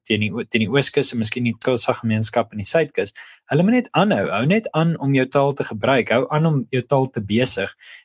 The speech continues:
Ek dink die, die pendulum sal voldoende swaai dat die gedagte van, ehm, tersiêre onderrig in, in die moedertaal regtig in die toekoms weer, eh, weer sinvol is en dat die weerstand daarvoor verminder.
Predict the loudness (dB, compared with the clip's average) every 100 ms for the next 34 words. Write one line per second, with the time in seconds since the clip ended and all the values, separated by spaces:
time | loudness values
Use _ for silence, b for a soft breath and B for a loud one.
0 | -4 -4 0 0 2 0 0 -2 0 2
1 | 0 0 0 0 -2 -2 0 0 0 0
2 | 0 0 -2 -4 -6 0 0 0 -4 -2
3 | -2 -2 -6 B B _ -2 0 0 -6
4 | -8 -2 0 2 2 2 0 0 0 0
5 | -4 -2 -4 -8 -8 -2 0 2 2 0
6 | 0 0 -2 -8 _ _ -2 0 0 0
7 | -2 -2 -4 -4 -4 -4 -2 0 0 -2
8 | -10 -12 -12 -2 0 2 2 0 0 0
9 | 0 -2 -2 0 0 2 2 2 2 0
10 | 2 2 0 -4 -6 -6 -4 -2 -2